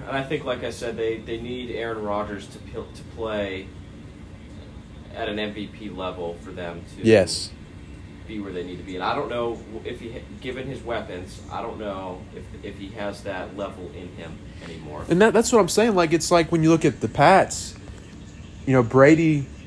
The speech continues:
Speaker 2: was feeling good going into last year, but then you lose your weapons. And as these dudes get older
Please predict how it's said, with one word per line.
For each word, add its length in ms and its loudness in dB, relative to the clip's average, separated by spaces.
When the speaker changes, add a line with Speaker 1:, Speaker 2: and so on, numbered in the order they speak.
Speaker 2:
was 180 0
feeling 320 8
good 200 8
going 280 8
into 180 6
last 420 6
year, 160 8
but 160 0
then 220 6
you 160 4
lose 540 8
your 100 6
weapons. 840 4
And 180 4
as 200 4
these 180 6
dudes 280 8
get 180 8
older 520 8